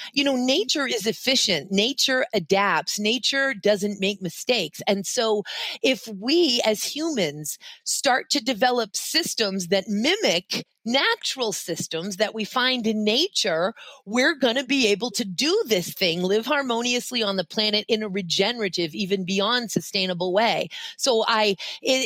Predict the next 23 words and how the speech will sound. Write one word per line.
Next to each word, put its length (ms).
it's 180
amazing 580
listening 440
to 120
you 160
talk. 560
Um, 500
and 160
again, 400
the 80
tremendous 560
innovation, 760
the, 180
the, 220
the 160
need 720
that 260
your 340
company, 560
Human 420
Plant 380
Solutions, 840
is 340